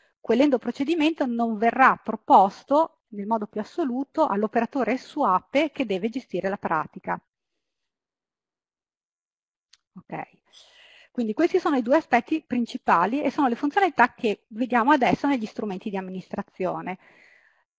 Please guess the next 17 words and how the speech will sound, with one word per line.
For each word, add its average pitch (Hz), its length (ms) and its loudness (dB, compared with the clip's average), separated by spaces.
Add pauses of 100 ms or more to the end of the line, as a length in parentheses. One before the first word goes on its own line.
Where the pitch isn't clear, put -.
Ah, 185 200 0
nell'ambiente 262 580 2
di 240 120 -4
demo 349 480 4 (120)
l'applicazione 247 880 0
è 233 120 -2
già 240 200 2
disponibile, 220 680 -2
potete 247 340 -2
vedere 220 400 2
all'ur-, 214 520 -2
potete 240 300 -2
accedervi 208 680 -4
all'urle 294 640 0
indicato 208 420 -4
sulla 185 240 -8
slide. 175 720 -4